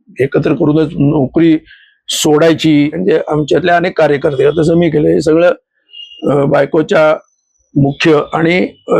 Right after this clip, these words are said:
आई वडिलांच्या संमतीनेच केलेलं आहे. आणि बायकोच्या तर जीवावरच सगळं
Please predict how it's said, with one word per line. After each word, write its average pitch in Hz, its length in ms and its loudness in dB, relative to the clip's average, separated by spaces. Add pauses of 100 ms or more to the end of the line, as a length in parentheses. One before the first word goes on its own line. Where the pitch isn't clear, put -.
(140)
आई 143 120 0
वडिलांच्या 147 800 0
संमतीनेच 165 600 2
केलेलं 123 320 0
आहे. - 360 -6 (260)
आणि 151 100 0
बायकोच्या 170 360 0
तर 196 40 2
जीवावरच 175 580 2 (160)
सगळं 147 220 2